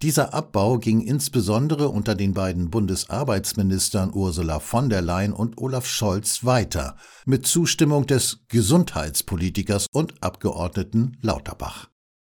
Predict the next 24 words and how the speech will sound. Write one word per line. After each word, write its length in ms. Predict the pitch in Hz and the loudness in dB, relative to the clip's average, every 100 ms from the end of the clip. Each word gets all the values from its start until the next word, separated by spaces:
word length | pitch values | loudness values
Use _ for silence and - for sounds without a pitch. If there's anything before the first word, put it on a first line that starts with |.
| _ _ _ _ _ _ _ _ _ | _ _ _ _ _ _ _ _ _
Die 100 | 156 | 0
Bundesländer 760 | 127 139 131 127 143 135 143 113 | 4 4 6 4 2 2 2 4
haben 280 | 131 131 139 | 4 2 -2
ebenfalls 720 | 147 143 98 - 95 87 - | -2 0 0 0 0 0 -2
die 120 | 117 | -2
Gewerbeaufsicht 1040 | 117 117 123 80 73 73 73 - 92 - - | -2 0 0 0 -4 -6 -4 -4 -4 -6 -12
abgebaut. 720 | - - - - - - - - - - | -12 -10 -8 -8 -10 -14 -18 -20 -20 -4
In 100 | 170 | 0
der 120 | 151 | 2
Pandemie 640 | - 143 123 127 139 143 113 | 2 0 2 2 2 2 2
war 160 | 113 | 2
das 240 | 107 98 - | 2 0 -2
bei 160 | 95 | -2
den 240 | 90 85 80 | 0 -2 -2
Tönnies 360 | 104 95 85 | -2 0 -2
Fleischzerlegern 1120 | - 98 98 113 - - 98 95 98 104 104 | -4 -4 -2 -2 -2 0 0 0 0 0 0
kurz 380 | 107 151 147 - | -2 -2 -2 -2
aufgeblitzt, 1040 | - 127 143 - 123 117 120 117 - - - | 0 0 0 0 0 2 2 2 -2 -4 -6
danach 440 | - 107 104 - | -2 0 0 0
wurde 200 | 104 90 | -2 -2
die 140 | 80 73 | -2 -4
Gewerbeaufsicht 880 | 62 73 78 67 78 - 95 - | -4 -4 -4 -4 -4 -4 -6 -4
nicht 260 | 127 - - | -6 -6 -8
aufgestockt. 720 | 71 - - - 71 69 - | -10 -8 -8 -6 -6 -8 -12